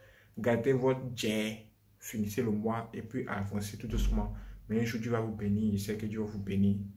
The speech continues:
Et si vous avez envie de nous soutenir, ce serait bien, c'est pas obligatoire. Que Dieu bénisse, frères et sœurs. Surtout,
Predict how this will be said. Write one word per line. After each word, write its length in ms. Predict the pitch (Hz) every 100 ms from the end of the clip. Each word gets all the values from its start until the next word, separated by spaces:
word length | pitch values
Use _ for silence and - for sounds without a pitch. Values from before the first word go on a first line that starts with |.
| -
Et 160 | 113 101
si 160 | -
vous 100 | 110
avez 120 | 107
envie 160 | 107 104
de 80 | 101
nous 100 | 101
soutenir, 440 | - - 101 98 - - - - - -
ce 80 | 101
serait 180 | 101 101
bien, 300 | 101 98 98
c'est 160 | - -
pas 80 | 113
obligatoire. 680 | 98 101 - - - - - _ _
Que 80 | 101
Dieu 140 | 107
bénisse, 240 | 101 101
frères 160 | - 98
et 20 |
sœurs. 280 | 98 110 107 - - - -
Surtout, 340 | - 131 127